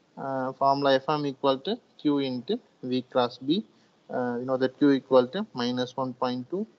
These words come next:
then V, uh, given as five A X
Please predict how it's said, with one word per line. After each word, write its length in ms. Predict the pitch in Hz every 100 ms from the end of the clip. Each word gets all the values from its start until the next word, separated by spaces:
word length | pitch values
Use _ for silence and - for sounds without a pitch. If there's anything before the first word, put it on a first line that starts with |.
| 107
then 240 | 127 123
V, 260 | 127 170 208 _ _ _ _ _ 127
uh, 200 | 127 120
given 400 | 123 131 127 131
as 120 | 117 - _ _ _ _ _ _ _ _ _ _ _ _ _ _ _ _ _ _ _ _ _ _ _ _ _ _ - _ - -
five 240 | 143 139 135
A 260 | 131 135
X 340 | 170 - -